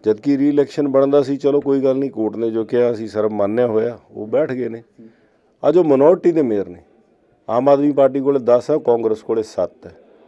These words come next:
ਉਹਦੇ ਵਿੱਚੋਂ ਵੀ ਅੱਜ ਸੀਨੀਅਰ ਡਿਪਟੀ ਮੇਅਰ ਦੀ ਪੋਸਟ ਦੇ ਉੱਤੇ ਇੱਕ ਕਾਉਂਸਲਰ ਨੇ ਸ-, ਸਪਸ਼ਟ ਰੂਪ ਦੇ ਨਾਲ ਆਪਣੀ ਵੋਟ ਨੂੰ ਇਨਵੈਲਿਡ ਕਰਕੇ ਦੱਸ ਦਿੱਤਾ ਵੀ ਉੱਥੇ everything is not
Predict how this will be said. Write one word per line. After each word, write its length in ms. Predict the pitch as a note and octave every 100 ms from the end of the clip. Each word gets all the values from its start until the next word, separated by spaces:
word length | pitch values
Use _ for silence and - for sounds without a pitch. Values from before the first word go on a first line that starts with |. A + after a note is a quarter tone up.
| -
ਉਹਦੇ 200 | C3 D#3
ਵਿੱਚੋਂ 340 | D3+ C#3+ D3+
ਵੀ 200 | C#3+ D3
ਅੱਜ 240 | C3 C#3 C#3+ - _ -
ਸੀਨੀਅਰ 340 | - C#3+ E3+
ਡਿਪਟੀ 320 | C#3 C3+ C3+
ਮੇਅਰ 220 | C3 C3
ਦੀ 120 | B2+ C3
ਪੋਸਟ 320 | A#2 A2 F#2+
ਦੇ 80 | G#2+
ਉੱਤੇ 360 | G2+ - C3 - _ _ _ _ _ -
ਇੱਕ 380 | A#2 C#3+ B2 B2
ਕਾਉਂਸਲਰ 500 | B2 A#2+ A#2+ A#2 A#2+
ਨੇ 160 | B2+
ਸ-, 320 | A#2+ - - - -
ਸਪਸ਼ਟ 420 | - C#3 D3 D3+
ਰੂਪ 240 | C3 A2+
ਦੇ 120 | A#2
ਨਾਲ 120 | A#2 A2+
ਆਪਣੀ 220 | G#2+ A#2
ਵੋਟ 300 | G2+ G#2 G2+
ਨੂੰ 140 | A2
ਇਨਵੈਲਿਡ 400 | G#2+ G#2 G#2+ G#2+
ਕਰਕੇ 300 | G#2 G#2 G#2+
ਦੱਸ 220 | G#2+ G#2+
ਦਿੱਤਾ 320 | G2 A#2+ - D#3
ਵੀ 100 | D#3
ਉੱਥੇ 400 | A#2+ - C3 D#3+ - _ _ _ G#2+
everything 400 | A2+ D3 D3 C#3 C#3+
is 80 | A#2+
not 280 | A#2+ C3